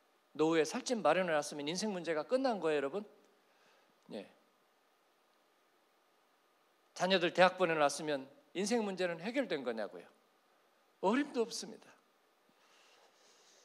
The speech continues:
주님 나라 설 때까지 우리 싸움은 계속되는 거고요. 그리고 마귀는 한 번도 마음을 놓은 적이 없어요.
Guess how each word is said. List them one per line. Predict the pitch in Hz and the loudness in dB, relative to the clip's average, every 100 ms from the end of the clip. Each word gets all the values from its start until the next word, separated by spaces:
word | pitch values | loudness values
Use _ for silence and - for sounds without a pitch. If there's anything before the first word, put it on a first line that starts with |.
| _ _ _ | _ _ _
주님 | - 185 180 | -2 -2 4
나라 | 156 151 135 135 - - _ _ _ _ | 4 6 4 0 -14 -20 _ _ _ _
설 | - 202 | -10 -8
때까지 | 208 185 175 160 | -6 0 0 0
우리 | 180 196 | 0 2
싸움은 | 190 175 170 | 2 2 -2
계속되는 | 147 160 - 131 127 | -6 -10 -8 -10 -10
거고요. | 120 - - _ _ _ _ _ _ _ _ _ _ _ _ | -12 -16 -20 _ _ _ _ _ _ _ _ _ _ _ _
그리고 | 165 151 | -6 -2
마귀는 | 135 139 180 190 180 | 4 4 4 0 0
한 | - 294 330 | -4 -6 0
번도 | 349 330 302 269 | 0 2 4 6
마음을 | 165 185 208 | 6 6 4
놓은 | 151 156 | 0 -2
적이 | 165 127 | -4 -6
없어요. | - - | -12 -16